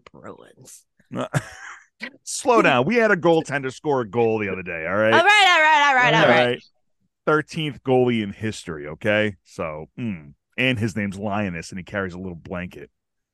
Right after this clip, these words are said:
Speaker 2: Or
Speaker 1: Yes.
Speaker 2: Linus, whatever it's called. I, n-, I lost my train of thought. Neil, what do you, what do you think? Is this, is this fact or, uh, is this believable or is it just, like, far-fetched?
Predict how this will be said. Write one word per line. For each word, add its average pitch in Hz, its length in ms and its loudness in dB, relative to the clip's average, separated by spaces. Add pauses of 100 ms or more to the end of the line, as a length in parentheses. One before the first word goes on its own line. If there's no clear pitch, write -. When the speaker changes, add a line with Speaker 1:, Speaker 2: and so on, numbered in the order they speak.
(160)
Speaker 2:
Or - 420 -14
Speaker 1:
Yes. - 100 -10
Speaker 2:
Linus, 90 540 -10
whatever 78 360 -16
it's - 140 -20
called. 78 280 -18 (260)
I, 143 220 -2
n-, 180 180 -8
I 143 160 0
lost 135 340 0
my 101 100 -8
train 104 200 -8
of 95 80 -10
thought. 117 220 -4
Neil, 190 280 6
what 220 120 6
do 254 60 0
you, 233 120 -2
what 226 140 2
do 262 100 0
you 233 60 -6
think? 113 360 -4
Is 139 200 -4
this, 202 260 2 (100)
is 160 140 0
this 196 160 0
fact 208 480 0
or, 156 340 0
uh, 147 320 -16 (140)
is 180 160 6
this 247 160 0
believable 247 760 4
or 190 340 2 (520)
is 170 180 -4
it 180 100 -2
just, 180 280 -8
like, 165 320 -2 (160)
far-fetched? - 720 -6